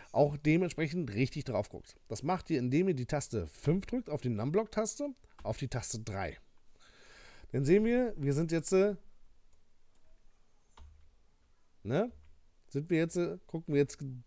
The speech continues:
direkt drauf. Wir gucken jetzt direkt drauf. Und sagen jetzt das Ganze nochmal, Project from View, und ihr seht, das Ganze wird jetzt dementsprechend richtig dargestellt. Jetzt können wir das Ganze natürlich hier auch so anpassen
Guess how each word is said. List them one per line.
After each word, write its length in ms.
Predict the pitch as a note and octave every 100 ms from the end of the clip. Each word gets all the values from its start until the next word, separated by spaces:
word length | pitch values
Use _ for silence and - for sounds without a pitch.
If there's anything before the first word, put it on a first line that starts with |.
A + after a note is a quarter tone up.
| -
direkt 340 | D3 D3 -
drauf. 280 | G#2+ G#2 -
Wir 100 | B2+
gucken 280 | D3 F3 E3
jetzt 320 | D#3+ - B2+
direkt 500 | C3+ C3 E3+ - - -
drauf. 360 | - G2 C#2+ - - - - - -
Und 120 | C3+
sagen 200 | D#3+ A3
jetzt 160 | A3 F3+
das 80 |
Ganze 260 | F#3 G#3 G3
nochmal, 520 | G3+ E3 B2+ F3+ - - - - - - -
Project 380 | C#3 C#3 G3 -
from 240 | F3 D3+
View, 140 | F#3+ C4
und 240 | F#3+ D3
ihr 100 | C#3
seht, 340 | C3+ E3+ F#3 - - - - -
das 140 | A#2
Ganze 320 | A#2+ D#3 D#3+ C3+
wird 120 | C#3
jetzt 200 | C3+ A#2+
dementsprechend 500 | B2+ B2 B2 B2 A#2+ A2+
richtig 240 | C3 -
dargestellt. 580 | C3+ A2 G2+ - - - -
Jetzt 140 | - -
können 140 | D3
wir 60 | C#3
das 100 | A#2
Ganze 300 | C3 D3+ D#3
natürlich 300 | C3 C#3 B2
hier 120 | A#2
auch 80 | G#2+
so 100 | F2
anpassen 540 | E3 F3+ F#3 F#3 F#3